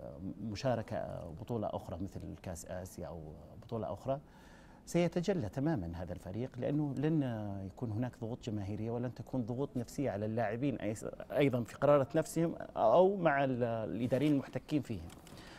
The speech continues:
فلذلك كان لما جاء دونيس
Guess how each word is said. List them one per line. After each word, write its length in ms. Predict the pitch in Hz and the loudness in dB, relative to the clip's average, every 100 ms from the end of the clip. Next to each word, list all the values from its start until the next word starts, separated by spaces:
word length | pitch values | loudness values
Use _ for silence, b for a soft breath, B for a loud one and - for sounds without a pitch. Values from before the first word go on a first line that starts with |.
| B | B
فلذلك 540 | 202 233 233 190 147 - - B B B - | 8 10 12 12 10 6 -4 B B B 6
كان 480 | 185 190 175 156 139 | 10 12 12 8 8
لما 280 | 139 160 | 8 8
جاء 460 | 147 156 147 117 113 | 8 10 10 8 4
دونيس 560 | 110 135 117 127 - | 4 4 4 -2 -6